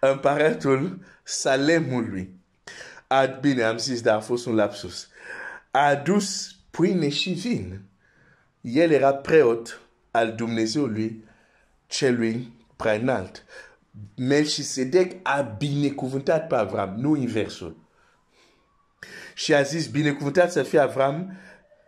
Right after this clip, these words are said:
să fie Avram de Dumnezeu cel prea înalt, Ziditor cel ulishalpa mântul lui. Binecuvântat să fie Dumnezeu cel prea înalt, care a dat pe vrăjmașii tăi în mâinile tale.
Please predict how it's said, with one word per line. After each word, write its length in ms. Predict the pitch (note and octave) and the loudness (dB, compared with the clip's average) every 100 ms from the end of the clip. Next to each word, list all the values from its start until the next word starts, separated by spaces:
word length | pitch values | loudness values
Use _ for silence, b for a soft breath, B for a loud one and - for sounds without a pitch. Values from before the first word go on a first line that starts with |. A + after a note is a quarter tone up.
| _ _ _ _ _ _ _ _ | _ _ _ _ _ _ _ _
să 220 | - D3 | -2 2
fie 160 | C3+ E3+ | 4 4
Avram 480 | D3+ C#3+ C#3+ D3+ D3 | 4 4 0 0 -2
de 100 | B2+ | -2
Dumnezeu 440 | B2 B2 A#2+ B2 | 0 0 0 0
cel 280 | C3+ - C#3 | -2 2 2
prea 240 | C3+ C#3+ B2 | 2 0 0
înalt, 480 | A#2 B2+ C3+ - B B B | 2 0 0 -6 B B B
Ziditor 540 | G#2 C3 C3+ C3+ D#3 C#3 | -8 -6 -6 4 4 4
cel 200 | D3+ C#3 | 2 2
ulishalpa 500 | B2 - A#2 A2+ A#2+ | 0 0 0 2 0
mântul 320 | B2 B2 G#2+ | 0 -2 -4
lui. 160 | G2 B B B | -4 B B B
Binecuvântat 600 | A#2+ C3 C3+ C3 B2+ D#3+ | 0 0 0 0 2 2
să 100 | D#3+ | 2
fie 180 | B2+ D#3 | -2 -2
Dumnezeu 420 | B2+ B2+ B2 A#2+ | 0 0 0 0
cel 220 | C3+ D3 C3 | -2 0 -2
prea 220 | C#3 B2 | 0 0
înalt, 360 | A#2 B2 B2+ B B B - | 2 0 -2 B B B 0
care 240 | D3 C#3 | 2 4
a 100 | A#2 | 4
dat 220 | C3+ C#3+ | 4 2
pe 100 | C#3 | 2
vrăjmașii 540 | B2 A2+ A2 B2 A#2 G#2+ | 2 0 0 -2 -4 -4
tăi 220 | B2+ B2 | 0 0
în 80 | A2+ | 2
mâinile 420 | A#2+ A2 G#2 G#2 | -2 0 2 0
tale. 580 | G#2+ C3+ G#2 F2 F2 | 2 0 0 -4 -14